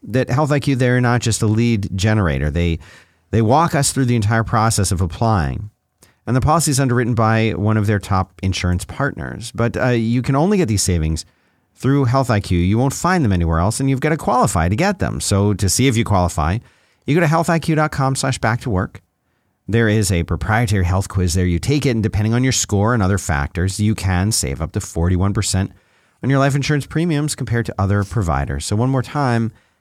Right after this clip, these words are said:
that U R L to go to is health I Q dot com slash back to work. There's no commitment. You'll learn a whole bunch of stuff,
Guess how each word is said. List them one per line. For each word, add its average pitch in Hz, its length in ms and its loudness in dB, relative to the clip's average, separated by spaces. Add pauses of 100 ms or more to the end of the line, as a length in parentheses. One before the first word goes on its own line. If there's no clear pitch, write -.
(140)
that 208 200 2
U 170 120 4
R 135 100 4
L 127 140 4
to 101 100 -2
go 165 280 2
to 82 320 0
is 90 160 0
health 202 220 2
I 151 120 0
Q - 180 0
dot 135 180 2
com 90 400 0 (380)
slash 120 500 0 (220)
back 170 360 2
to 151 120 2
work. 143 460 0 (360)
There's 107 200 0
no 110 100 2
commitment. 104 680 0 (320)
You'll 90 180 0
learn 113 160 4
a 107 60 2
whole 104 140 0
bunch 98 200 0
of 95 80 0
stuff, - 500 -2